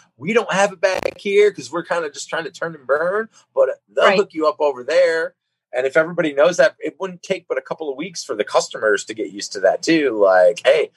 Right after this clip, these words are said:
Speaker 1: this is where you go for some, you know, more upscale fancy drinks.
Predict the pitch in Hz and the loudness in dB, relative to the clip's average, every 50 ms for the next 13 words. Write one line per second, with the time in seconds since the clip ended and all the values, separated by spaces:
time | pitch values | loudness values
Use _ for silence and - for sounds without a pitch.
0 | _ _ _ _ _ 131 143 139 156 151 147 160 151 143 135 131 127 135 123 120 | _ _ _ _ _ -4 -4 -2 -2 -2 2 2 2 4 2 2 4 4 2 2
1 | - - 113 - 120 113 110 110 110 107 107 107 107 110 104 98 98 98 98 104 | 0 -4 -10 -8 -8 -10 -10 -12 -14 -16 -12 -4 -2 0 0 0 0 -4 -2 -2
2 | 104 107 - 107 110 - - - - 113 110 104 101 - 117 117 110 - - 107 | -2 0 2 0 0 -2 -2 -4 0 4 4 4 4 2 -2 -6 -6 -6 -8 -12
3 | 107 104 90 - 123 123 117 104 98 101 104 - - | -12 -10 -4 -2 0 2 2 2 0 0 -4 -8 -14